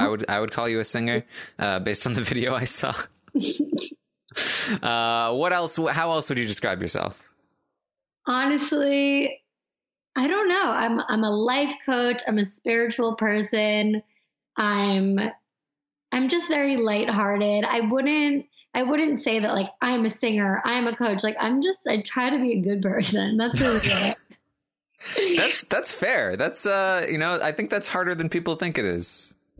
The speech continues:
Speaker 2: Oh, I totally agree. I don't like to really label myself as anything, though,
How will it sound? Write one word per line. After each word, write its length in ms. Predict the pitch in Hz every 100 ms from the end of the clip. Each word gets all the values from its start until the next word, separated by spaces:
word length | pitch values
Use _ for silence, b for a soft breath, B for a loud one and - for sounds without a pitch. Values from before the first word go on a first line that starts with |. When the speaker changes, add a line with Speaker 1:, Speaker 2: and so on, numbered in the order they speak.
| 339
Speaker 2:
Oh, 100 | 262
I 140 | 240 226
totally 400 | 254 254 226 220
agree. 320 | 202 240 220
I 140 | 277 311
don't 140 | 440
like 140 | 571 554
to 80 | 339
really 200 | 349 294
label 380 | 233 262 349
myself 540 | 294 214 226 226 208 202 247
as 140 | 226
anything, 640 | 226 233 262 - 214 202
though, 260 | 190 208